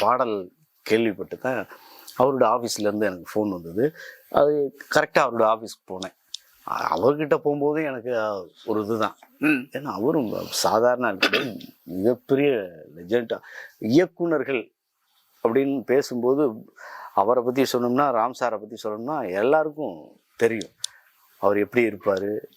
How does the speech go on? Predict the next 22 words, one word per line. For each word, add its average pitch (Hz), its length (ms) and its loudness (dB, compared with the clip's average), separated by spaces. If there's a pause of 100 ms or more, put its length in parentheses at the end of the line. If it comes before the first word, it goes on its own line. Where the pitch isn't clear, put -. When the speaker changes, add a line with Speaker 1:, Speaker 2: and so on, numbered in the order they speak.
(440)
Speaker 1:
அவர் 104 220 4
என்ன, 113 680 2
அவருடைய 123 400 2
படங்கள்லாம் 139 540 0
பார்க்கும்போது, 113 800 -4 (640)
அ, 117 340 0 (100)
நான் 110 240 -2
நினைச்சேன், 117 360 -2
ஐயோ, 113 580 -4 (460)
ப-, - 540 -4 (360)
இவரு 92 460 0 (360)
எங்க 120 320 4
போனாலும், 147 380 -2
மீட்டிங்ல 139 340 -2
போனாலும் 131 580 -2
பாத்தீங்கன்னா, 107 600 -6 (600)
மூச்சு 165 680 2
விடாம 156 160 2
அரை 131 240 0
மணி 135 120 -8
நேரம் 127 240 -10
பேசுவாரு. 104 380 -4